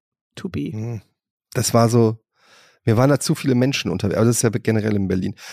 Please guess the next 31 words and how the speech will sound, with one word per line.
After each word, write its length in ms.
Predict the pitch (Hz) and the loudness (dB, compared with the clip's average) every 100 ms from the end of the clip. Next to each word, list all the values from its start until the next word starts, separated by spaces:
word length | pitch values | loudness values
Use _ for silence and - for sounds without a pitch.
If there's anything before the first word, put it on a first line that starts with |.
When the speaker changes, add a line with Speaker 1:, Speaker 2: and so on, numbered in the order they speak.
| - | -6
Speaker 2:
Das, 260 | - 107 - | -2 -2 0
die 160 | 117 | 2
Häuser 380 | 101 135 160 143 | 4 4 4 4
waren 160 | 120 123 | 2 2
da 120 | 117 | 4
halt 140 | 120 110 | 2 2
so, 300 | 117 110 - _ _ _ _ _ _ _ | 2 2 -2 _ _ _ _ _ _ _
weiß 240 | - 131 113 | -4 -2 -2
ich 40 | |
nicht, 180 | 113 - | -2 -2
siebenstöckig 920 | 123 156 160 - - 147 156 170 - _ _ _ _ | -4 0 0 2 0 0 0 -2 -6 _ _ _ _
und 80 | 117 | 2
in 80 | 123 | 4
jedem 300 | 113 135 131 | 4 2 2
Haus 320 | 127 139 - | 2 2 2
wohnen 220 | 120 123 | 2 4
hundert 280 | 120 147 135 | 4 2 2
Leute 500 | 113 120 135 160 156 160 | 4 2 2 0 -2 -2
oder 160 | 110 110 | 0 2
hundert 260 | 139 135 | 2 0
Parteien 600 | - - - 120 127 139 - _ _ _ _ _ _ _ | -4 -8 -8 -4 -2 -4 -6 _ _ _ _ _ _ _
und 140 | 123 | -2
irgendwie, 640 | 107 120 120 120 117 110 - _ _ _ _ _ _ _ | 0 2 2 2 2 -2 -8 _ _ _ _ _ _ _
nee, 300 | 113 117 113 | -2 2 2
es 140 | 110 - | 0 -2
war 140 | 107 | -2
irgendwie, 480 | 92 110 104 101 101 - _ _ _ _ _ _ _ | -2 -4 -4 -6 -8 -12 _ _ _ _ _ _ _
war 120 | - 98 | -8 -6
nix 220 | 101 - | -6 -8
für 80 | - | -10
mich. 300 | 104 - | -10 -12